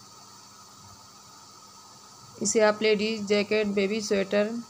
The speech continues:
gents sweater किसी में भी, किसी भी project में apply करेंगे। बनने के बाद बहुत ही beautiful लगेगा, बनाने में बहुत ही ईजी है,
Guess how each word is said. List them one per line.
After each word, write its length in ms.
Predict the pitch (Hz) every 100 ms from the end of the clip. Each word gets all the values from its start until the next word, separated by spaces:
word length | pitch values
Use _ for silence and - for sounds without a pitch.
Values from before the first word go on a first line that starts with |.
| - 202
gents 380 | 185 214 233 226
sweater 300 | 208 208 214
किसी 260 | 226 -
में 140 | 262 247
भी, 120 | 226
किसी 920 | 202 - - - - - - 226 269
भी 100 | 240
project 400 | 240 214 202 196
में 100 | 196
apply 320 | 196 190 196 208
करेंगे। 340 | 233 254 311
बनने 260 | 285 208 202
के 100 | 202
बाद 220 | 220 285
बहुत 280 | 233 214 202
ही 60 |
beautiful 440 | 208 202 202 196 233
लगेगा, 400 | 254 269 269 320 - - - - - - - - - - - - -
बनाने 340 | 214 214 214 240
में 180 | 277
बहुत 240 | 254 214 214
ही 40 |
ईजी 320 | 214 208 208 254
है, 140 | 285